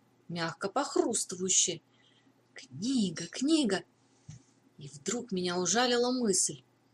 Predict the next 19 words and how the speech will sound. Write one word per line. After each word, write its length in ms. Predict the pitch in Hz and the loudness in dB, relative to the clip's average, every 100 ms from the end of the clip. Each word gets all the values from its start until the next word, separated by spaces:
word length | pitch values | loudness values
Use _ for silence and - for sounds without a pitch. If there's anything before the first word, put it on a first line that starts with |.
| _ _ - | _ _ -12
«Укради 840 | - - 202 190 - 226 196 170 | -4 0 0 2 2 4 4 2
эту 200 | 180 190 | -2 -4
книгу. 600 | - - 214 202 165 - | -2 2 4 4 2 -4
Если 340 | 147 190 208 - | 0 4 4 2
тебе 260 | - 196 | 0 0
удастся 500 | 202 185 220 202 - | 0 4 4 4 2
это 140 | 180 196 | 2 2
сделать, 360 | 190 202 175 | 4 4 2
ты 100 | - | 0
сможешь 480 | - 233 233 190 185 | 0 2 0 4 2
спрятать 480 | - 220 214 185 - | 4 4 2 0 -4
ее 260 | 185 214 | -2 -2
в 80 | - | 0
своей 480 | - - 175 185 220 | 2 2 4 2 2
камере 500 | - 220 196 175 165 | 2 2 2 2 -4
и 120 | - | 4
читать, 540 | - - - 214 185 175 | 8 8 6 -4 -4 6
читать, 440 | - - 214 196 | 6 6 -2 4
читать. 380 | - - 202 | 6 6 4